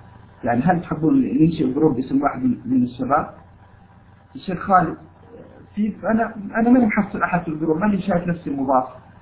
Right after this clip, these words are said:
ولا أنا عارف موجود ولا لا. عندكم جروب؟ طيب،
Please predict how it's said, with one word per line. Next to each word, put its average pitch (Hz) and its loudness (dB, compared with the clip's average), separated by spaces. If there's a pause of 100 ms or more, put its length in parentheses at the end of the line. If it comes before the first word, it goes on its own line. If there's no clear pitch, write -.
(220)
ولا 196 2
أنا 165 0
عارف 135 2
موجود 151 0
ولا 127 0
لا. 104 -4 (2500)
عندكم 202 2
جروب؟ 196 2
طيب، 196 4